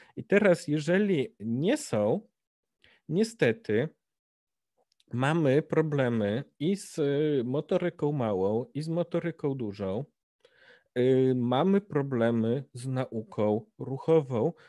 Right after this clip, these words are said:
w ekstremalnych przypadkach również z taką motoryką, która jest absolutnie niezbędna do samoobsługi. Y,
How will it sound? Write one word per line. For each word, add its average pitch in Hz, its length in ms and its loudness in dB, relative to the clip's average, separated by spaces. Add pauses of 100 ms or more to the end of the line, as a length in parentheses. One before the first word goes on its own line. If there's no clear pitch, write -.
(160)
w 120 80 -8
ekstremalnych 151 880 -2
przypadkach - 760 -6
również 131 520 -4 (320)
z - 100 -20
taką 120 360 0
motoryką, 131 680 -2
która 127 380 -2
jest 123 320 -2
absolutnie 139 640 -4
niezbędna 113 840 -4 (340)
do 110 460 -2 (120)
samoobsługi. 113 920 -6 (3250)
Y, 123 920 2